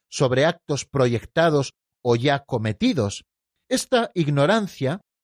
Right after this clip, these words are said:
puede con frecuencia ser imputada a la responsabilidad personal.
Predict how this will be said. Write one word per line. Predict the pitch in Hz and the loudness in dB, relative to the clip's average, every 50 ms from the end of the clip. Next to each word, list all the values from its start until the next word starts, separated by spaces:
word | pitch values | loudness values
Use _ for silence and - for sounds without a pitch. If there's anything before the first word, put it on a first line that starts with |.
| _ _ - | _ _ -2
puede | 190 196 196 196 | 0 0 0 0
con | - 175 170 156 | 0 0 -2 0
frecuencia | - 143 143 131 - 160 160 165 156 - 180 175 170 - _ _ _ | 0 -2 -2 0 0 0 0 -2 -2 -2 -2 -2 -2 -2 _ _ _
ser | - - 196 196 202 | -4 -2 0 2 2
imputada | 180 143 - 131 131 - 160 170 196 175 | 2 0 0 0 0 2 2 2 2 2
a | 135 | 2
la | 120 117 | 2 0
responsabilidad | 117 120 110 - - 123 120 120 - - 117 110 117 107 113 113 120 117 117 | 0 -2 -4 -4 -4 -2 -2 -2 0 0 0 0 0 0 0 2 2 0 0
personal. | - 110 113 107 - 110 110 113 110 104 90 - | 0 -2 -2 -2 0 0 0 2 2 0 0 -4